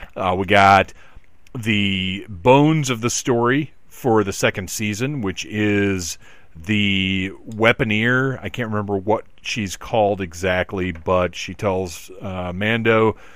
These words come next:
that his job is to seek out the ancient sorcerers that the Mandalorians once feuded with, known as the Jedi. And once again, we get that, uh, kind of funny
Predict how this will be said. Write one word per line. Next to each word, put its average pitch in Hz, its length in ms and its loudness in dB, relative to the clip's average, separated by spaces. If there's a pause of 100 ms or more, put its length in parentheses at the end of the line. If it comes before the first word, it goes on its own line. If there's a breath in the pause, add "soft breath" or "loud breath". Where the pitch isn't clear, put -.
(260 soft breath)
that 98 420 4
his 139 260 -2
job 127 480 6
is 107 300 -2
to 104 240 -2
seek 151 340 2
out 131 360 8 (600 soft breath)
the 117 400 2
ancient 170 500 2
sorcerers 113 1000 4
that 110 540 4
the 113 180 2
Mandalorians 127 880 2
once 123 260 -2
feuded 135 460 2
with, 87 480 -4 (320 soft breath)
known 117 260 2
as 107 160 0
the 104 120 -2
Jedi. 92 640 4 (720)
And 113 140 0
once 120 200 0
again, 113 280 4
we 101 140 0
get 101 240 0
that, 101 300 6 (420 soft breath)
uh, 95 280 4
kind 135 240 4
of 107 80 2
funny 104 600 2